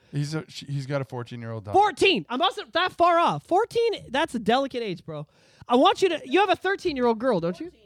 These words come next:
Speaker 1: Fourteen.
Speaker 2: You guys have a fourteen-year-old. I'm gonna picture this, okay? I want you to seriously picture this. And anybody who's listening, I want you to also picture this, okay? Because this is, this is, <laughs> this is fucked up shit. <coughs>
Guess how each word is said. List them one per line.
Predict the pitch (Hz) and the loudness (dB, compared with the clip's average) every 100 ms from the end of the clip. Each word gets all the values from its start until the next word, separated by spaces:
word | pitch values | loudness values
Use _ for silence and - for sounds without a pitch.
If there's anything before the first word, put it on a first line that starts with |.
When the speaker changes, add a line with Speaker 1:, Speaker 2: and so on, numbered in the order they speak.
| _ | _
Speaker 1:
Fourteen. | - - - _ | -20 -20 -20 _
Speaker 2:
You | 285 285 | -2 2
guys | 370 - | 2 2
have | 415 | -2
a | 480 | 0
fourteen-year-old. | 311 190 165 143 131 143 - _ | 0 0 -2 -6 -10 -16 -20 _
I'm | - | -2
gonna | 349 415 | -2 0
picture | 349 - 208 | 0 2 0
this, | 139 151 | 0 -4
okay? | 175 214 | 0 4
I | |
want | 254 427 | 4 4
you | 427 453 | 2 0
to | |
seriously | - 381 330 | 0 0 0
picture | 285 214 | -6 -6
this. | |
And | 208 | -2
anybody | 220 349 415 | -2 0 2
who's | 381 269 269 | 2 2 0
listening, | 311 330 202 131 101 _ _ _ _ _ _ | -4 -4 -8 -10 -16 _ _ _ _ _ _
I | 160 | 0
want | 208 302 | 2 2
you | 311 | 2
to | 254 | 2
also | 226 269 - | 4 2 0
picture | - 135 - | -8 -10 -10
this, | 127 - | -14 -12
okay? | 139 165 | -8 -6
Because | 185 185 185 | -2 -2 -4
this | 285 | -6
is, | 392 - _ - | -10 -10 _ -18
this | 403 480 | -16 -16
is, | 339 - - - _ | -18 -20 -20 -20 _
<laughs> | _ _ _ | _ _ _
this | - - 403 | -20 -14 -12
is | 381 | -2
fucked | 339 302 | 0 0
up | 262 | -2
shit. | 208 196 139 _ _ _ - _ _ _ _ | -4 -8 -10 _ _ _ -20 _ _ _ _
<coughs> | - - - - - - - 226 | -16 -16 -14 -14 -12 -16 -12 -14